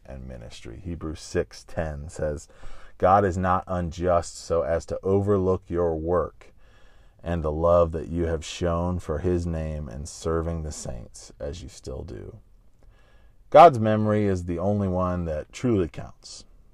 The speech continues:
And one day, maybe he'll fill us in on exactly who Artemis and Zenas were. Better yet,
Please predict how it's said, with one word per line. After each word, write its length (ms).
And 140
one 220
day, 380
maybe 340
he'll 220
fill 300
us 180
in 280
on 160
exactly 600
who 320
Artemis 580
and 180
Zenas 640
were. 320
Better 200
yet, 340